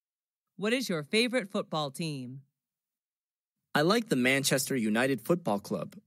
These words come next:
Speaker 2: also known as the Red Devils.
Speaker 1: Why is sport important?
Speaker 2: Sports are sources of recreation. People can learn how to encourage team spirit when they play sports, too.
Speaker 1: What school did you go to?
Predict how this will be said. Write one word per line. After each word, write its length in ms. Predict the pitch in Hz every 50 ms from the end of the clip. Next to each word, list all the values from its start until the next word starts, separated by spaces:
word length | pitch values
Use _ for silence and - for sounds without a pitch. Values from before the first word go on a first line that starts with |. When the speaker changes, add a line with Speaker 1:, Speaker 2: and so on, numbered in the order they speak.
| _ _
Speaker 2:
also 320 | - 160 214 202 - - 113
known 320 | 101 90 92 107 120 120
as 200 | - 117 113 95
the 120 | - 104 101
Red 240 | 117 127 127 104
Devils. 580 | - 127 131 107 101 95 80 - - - - - - _ _ _ _ _ _ _ _ _ _ _ _ _ _ _ _ _ _ _ _ _ _ _ _ _ _ _ _ _ _ _ _ _
Speaker 1:
Why 260 | - 190 220 311 427 427
is 120 | 339 247 -
sport 480 | - - - 277 294 233 160 139 -
important? 640 | 180 190 190 - 247 349 - - 175 135 - - - - _ _ _ _ _ _ _ _ _ _ _ _ _ _ _ _ _ _ _ _ _ -
Speaker 2:
Sports 440 | - - - - 208 240 247 -
are 80 | 147 123
sources 460 | 117 - - 131 135 - 160 151 131
of 100 | 123 95
recreation. 760 | 107 101 107 - 127 131 143 156 175 185 - - - - - - _ _ _ _ _ _ _ _ _ -
People 300 | - 208 208 - 277 233
can 180 | - - 156
learn 180 | 135 147 151 147
how 120 | 139 147
to 160 | 135 - 123 110
encourage 460 | 95 - - 147 151 165 156 - -
team 180 | - 156 139
spirit 440 | 110 - - - 202 208 175 147 -
when 140 | - 117 110
they 100 | - -
play 220 | 202 - 196 135
sports, 500 | 127 - - - 160 160 131 - - -
too. 400 | - - 180 185 135 90 156 - - _ _ _ _ _ _ _ _ -
Speaker 1:
What 240 | 247 339 415 -
school 300 | - - - 277 302 339
did 140 | 254 254 214
you 160 | 180 180 175
go 220 | 160 - 165 156 151
to? 360 | 143 - 170 151 127 120 135